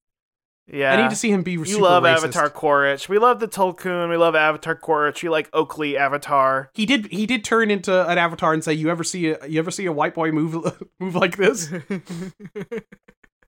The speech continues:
Speaker 1: And we gotta say now, this is a pro Spider chat room.
Speaker 2: Mm-hmm.
Speaker 1: And if you're anti-Spider, turn the podcast off
Speaker 2: I hope they
Speaker 1: now.
Speaker 2: do an adult
Speaker 1: Get the
Speaker 2: Spider.
Speaker 1: fuck out.
Speaker 2: I hope they do an adult Spider and he's voiced by Chet Hanks.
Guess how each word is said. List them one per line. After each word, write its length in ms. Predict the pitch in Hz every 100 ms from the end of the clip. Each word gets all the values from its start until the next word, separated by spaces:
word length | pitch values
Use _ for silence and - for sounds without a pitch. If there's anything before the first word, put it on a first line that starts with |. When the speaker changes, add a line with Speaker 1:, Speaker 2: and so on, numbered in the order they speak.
| _ _ - - - - -
Speaker 1:
And 140 | 202
we 100 | 277
gotta 280 | 294 269 240
say 280 | - 226 196
now, 280 | 180 170 151
this 180 | 196 208
is 80 | 190
a 60 | 165
pro 360 | - 185 185
Spider 500 | 180 - 165 165 156
chat 520 | 156 156 139 139 135 -
room. 460 | 143 139 135 131 -
Speaker 2:
Mm-hmm. 300 | 175 160 151 160 151
Speaker 1:
And 120 | 151
if 240 | 160 170
you're 180 | 214 247
anti-Spider, 960 | 214 220 220 185 170 - - 170 170 160
turn 220 | 190 208
the 80 | 170
podcast 720 | 151 143 143 143 135 127 -
off 220 | 127 123
Speaker 2:
I 60 | 202
hope 160 | 277 -
they 80 |
Speaker 1:
now. 60 | 247
Speaker 2:
do 140 | 262
an 60 | 240
adult 380 | 160 151 - -
Speaker 1:
Get 60 | 247
the 60 |
Speaker 2:
Spider. 240 | 180 185 185
Speaker 1:
fuck 420 | 185 165 156 -
out. 340 | 143 131 123
Speaker 2:
I 20 | 156
hope 140 | 208
they 60 | 214
do 100 | 220
an 60 |
adult 360 | 180 143 147 -
Spider 320 | - 160 156
and 100 | 147
he's 100 | 127
voiced 240 | 135 131
by 120 | 127 113
Chet 260 | - 135
Hanks. 480 | 110 117 110 -